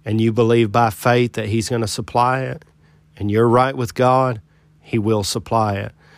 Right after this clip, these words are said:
But if you pray for it and then you begin to doubt whether God can do what he said, then faith has not been demonstrated. You're doubting God. And that lack of faith could be a reason why our prayers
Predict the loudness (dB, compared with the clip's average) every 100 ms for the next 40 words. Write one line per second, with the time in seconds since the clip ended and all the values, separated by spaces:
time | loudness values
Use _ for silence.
0 | -20 _ -2 -2 2 0 2 0 0 2
1 | 2 4 4 0 -4 -4 -2 0 0 -2
2 | 0 0 0 -4 0 2 2 2 -2 -4
3 | -2 0 2 2 2 -2 -2 0 2 0
4 | -2 -2 -2 0 -2 -8 _ _ _ _
5 | _ _ -6 -4 -4 -2 0 0 -2 -8
6 | -20 _ -8 -6 -4 -4 -4 -4 -2 0
7 | 0 -4 -8 -8 -8 -10 -14 _ _ _
8 | _ -4 0 -2 -2 -6 -6 -2 -2 -4
9 | -8 -14 _ -20 -20 _ -4 0 0 0
10 | 2 2 2 -4 -2 0 2 0 -6 -8
11 | -8 -2 2 4 4 4 0 -4 -4 -4
12 | -4 -8 0 2 2 -2 -8 -10